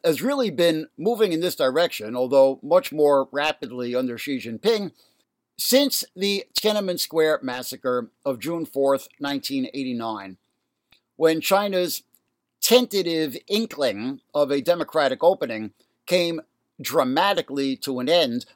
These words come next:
but absolutely not the transition to capitalism, which only gained velocity in the following years. And this was anticipated by the late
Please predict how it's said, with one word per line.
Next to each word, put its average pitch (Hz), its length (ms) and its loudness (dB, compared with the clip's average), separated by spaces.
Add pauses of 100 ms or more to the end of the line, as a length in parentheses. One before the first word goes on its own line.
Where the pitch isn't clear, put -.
but 185 240 4
absolutely 208 800 0
not 131 400 2 (360)
the 160 120 -2
transition 160 640 0
to 131 40 -14
capitalism, 113 840 -4 (180)
which 165 300 -2
only 190 560 -2 (200)
gained 185 680 -2 (100)
velocity 147 920 0 (480)
in 156 140 0
the 143 80 -2
following 143 580 0
years. 143 400 -4 (560)
And 185 180 2
this 302 180 0
was 277 280 2
anticipated 214 960 0
by 151 160 2
the 156 100 2
late 180 360 -2